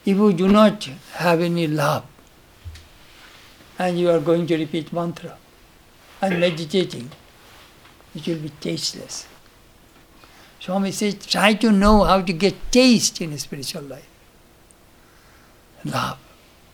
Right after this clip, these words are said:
"Prem karna chahiye manua." You must pour your love.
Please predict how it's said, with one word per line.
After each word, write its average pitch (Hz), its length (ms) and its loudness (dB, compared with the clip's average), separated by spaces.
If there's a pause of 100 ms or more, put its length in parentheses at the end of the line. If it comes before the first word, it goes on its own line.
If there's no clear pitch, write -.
(2750)
"Prem 208 340 4 (120)
karna 175 440 2 (120)
chahiye 160 420 0
manua." 156 520 -6 (1160)
You 185 160 -2
must 190 360 2
pour 226 300 8
your 190 220 8
love. 131 320 -4